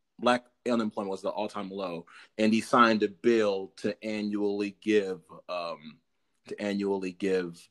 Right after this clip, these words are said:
historical black colleges eighty-five million dollars a year. Now, when I ask you, but I don't know if that's the best things done for black people since Lincoln. Now, but that, and, and peop-, and the thing is, is people don't tell me that when I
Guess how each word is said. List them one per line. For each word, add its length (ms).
historical 540
black 240
colleges 400
eighty-five 420
million 200
dollars 300
a 60
year. 280
Now, 420
when 160
I 140
ask 160
you, 160
but 200
I 80
don't 160
know 60
if 100
that's 200
the 180
best 360
things 260
done 240
for 140
black 200
people 180
since 220
Lincoln. 400
Now, 180
but 180
that, 260
and, 180
and 100
peop-, 240
and 80
the 60
thing 220
is, 60
is 60
people 220
don't 180
tell 180
me 140
that 180
when 120
I 80